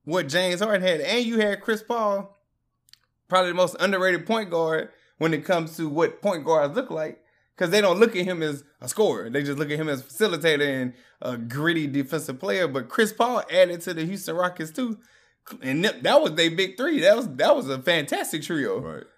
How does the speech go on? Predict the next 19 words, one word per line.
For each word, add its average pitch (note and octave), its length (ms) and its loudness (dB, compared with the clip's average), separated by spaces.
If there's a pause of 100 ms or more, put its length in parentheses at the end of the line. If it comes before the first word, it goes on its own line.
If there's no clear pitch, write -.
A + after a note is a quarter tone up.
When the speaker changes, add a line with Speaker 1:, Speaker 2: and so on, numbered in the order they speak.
Speaker 1:
I F#3+ 140 2
think F#3+ 200 2
a C#3 60 2
different F3+ 380 2
coach B3 220 2
would F3 80 -2
have D#3 120 -4
did F3 220 -2
something F3+ 260 -8
else A3 180 -2
because D3+ 440 -2 (580)
James's D#3+ 540 0
talent G#3 380 -2
is C#3+ 200 -2
definitely D3 440 0
shooting A#3+ 320 -2
the D#3+ 80 -2
ball, D3 380 0
but C3 340 -2